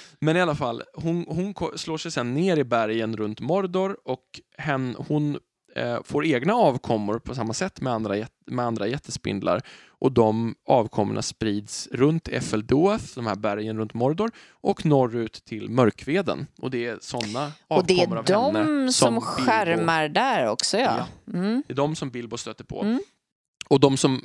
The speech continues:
Speaker 1: man möter i Bilbo, de är ju mycket, mycket mindre även än Shelob. Vi får tänka att Shelob är mycket mindre än Ungoliant.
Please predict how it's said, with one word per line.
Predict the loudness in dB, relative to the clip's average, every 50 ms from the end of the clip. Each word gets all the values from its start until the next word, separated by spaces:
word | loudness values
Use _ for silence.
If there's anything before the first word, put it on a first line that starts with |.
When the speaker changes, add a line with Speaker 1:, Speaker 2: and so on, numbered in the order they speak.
| -10 -14 -8
Speaker 1:
man | -4 -2 0
möter | 0 0 0 -2 -2
i | 0
Bilbo, | 2 4 4 4 4 2
de | 2 2 2 0
är | 0
ju | 0
mycket, | 0 -2 -2 -2 -2 -2 _ _ _ _ -2 0
mycket | 0 0 0 -2 -4 -4
mindre | -4 -4 -4 -4 -4 -4 -2
även | -2 -2 -2 -2 -4 -6 -8 -8 -8
än | -8 -6
Shelob. | -4 -2 -2 -2 -2 -2 -4 -4 -4 -4
Vi | -6
får | -6 -6
tänka | -6 -6 -4 -6 -6
att | -6 -2
Shelob | 0 2 4 4 4 2
är |
mycket | 0 -2 -4 -6 -6
mindre | -8 -8 -6 -6 -4
än | -4 -4
Ungoliant. | -4 -2 0 0 0 0 -2 -4 -4 -6 -6 -10